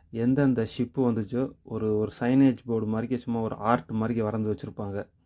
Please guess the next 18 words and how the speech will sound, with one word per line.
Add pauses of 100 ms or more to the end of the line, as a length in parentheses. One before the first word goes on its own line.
(540)
அதுல
வந்து
அசமாரான்னு
சொல்லி
எழுதி,
அது
எனக்கு
பார்த்துருக்கேன். (560)
அப்ப (100)
துருக்கியிலேருந்து
ஏதோ
ஒரு
துருக்கின்னு
போர்டு,
அங்கேருந்து
ஒரு
ஷிப்பு
வந்திருக்கு.